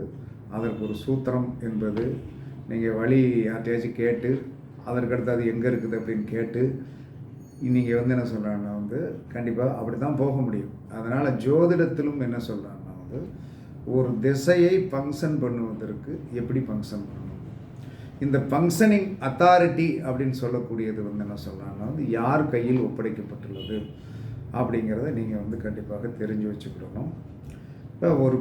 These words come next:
குழந்தை, ஒரு குழந்தை வந்து எந்த திசையில வேணாலும் பிறக்கலாம், எந்த திசையில வேணாலும் பிறக்கலாம், அது விதி. ஒரு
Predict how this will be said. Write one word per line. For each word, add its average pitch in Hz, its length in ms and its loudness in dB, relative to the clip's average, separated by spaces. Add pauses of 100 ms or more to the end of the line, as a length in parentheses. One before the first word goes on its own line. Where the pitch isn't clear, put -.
(100)
குழந்தை, 127 400 4 (1160)
ஒரு 120 180 -2
குழந்தை 131 420 2
வந்து 165 160 0 (140)
எந்த 151 400 6
திசையில 165 400 6
வேணாலும் 151 320 0
பிறக்கலாம், - 340 -4 (500)
எந்த 127 140 2 (120)
திசையில 170 380 6
வேணாலும் 156 300 2
பிறக்கலாம், 151 400 -2
அது 139 120 0 (120)
விதி. 131 240 4 (1120)
ஒரு 135 100 4